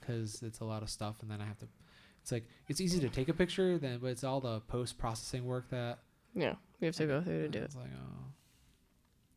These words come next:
Speaker 1: So, anyways, that was a great, uh, eight-minute intro. <laughs>
Speaker 2: Yay!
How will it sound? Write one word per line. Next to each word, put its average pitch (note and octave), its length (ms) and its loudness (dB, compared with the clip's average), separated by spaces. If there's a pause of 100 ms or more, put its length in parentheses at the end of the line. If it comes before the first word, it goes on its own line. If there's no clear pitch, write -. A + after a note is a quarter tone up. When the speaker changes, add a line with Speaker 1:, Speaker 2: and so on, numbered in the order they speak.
(500)
Speaker 1:
So, - 140 0
anyways, G2+ 340 0 (1000)
that C3+ 80 2
was B2+ 100 6
a A#2+ 40 2
great, A2+ 280 2
uh, G#2+ 260 0 (280)
eight-minute B2 320 0
intro. A#2 420 6 (100)
<laughs> - 100 12 (2000)
Speaker 2:
Yay! F4 360 6